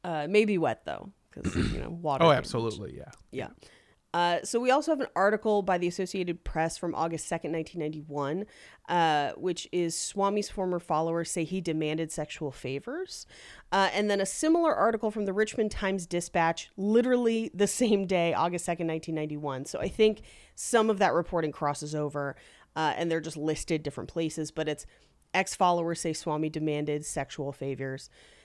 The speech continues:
Speaker 1: Then we have an article from the New York Times called Yoga and Sex Scandals, No Surprise Here. That's not my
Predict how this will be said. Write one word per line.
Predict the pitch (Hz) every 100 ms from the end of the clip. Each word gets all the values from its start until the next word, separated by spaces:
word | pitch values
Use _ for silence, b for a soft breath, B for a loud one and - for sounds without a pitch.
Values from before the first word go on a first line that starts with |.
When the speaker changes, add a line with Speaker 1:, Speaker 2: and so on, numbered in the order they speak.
| b
Speaker 1:
Then | 196
we | 226
have | 233
an |
article | 202 233 226
from | 226 208
the |
New | 196 185
York | 196 190
Times | - 156 156 226
called | - 196 175
Yoga | 175 180 196
and | 196
Sex | - 165 -
Scandals, | - 160 160 196 208
No | 165 147
Surprise | - - 139 135 -
Here. | 151 151 208 349 - _ _ _ _ _ _ _ -
That's | 202 208 233
not | 202
my | 185 180 170